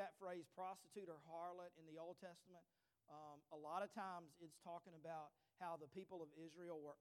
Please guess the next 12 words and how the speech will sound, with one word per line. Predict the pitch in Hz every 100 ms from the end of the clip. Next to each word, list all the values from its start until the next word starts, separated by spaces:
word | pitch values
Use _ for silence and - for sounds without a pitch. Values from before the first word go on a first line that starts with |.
| 156
unfaithful | 180 - 165 170 - 151
to | 147
God. | 151 160
Instead | 147 180
of | 160
worshiping | 151 175 180 170 170 151 156
only | 170 196 185
God, | 170 175 175 170 - - -
they | 160 156
worship | 165 170 - 165 -
false | 151 156 151
gods. | 170 156 156 165 147 -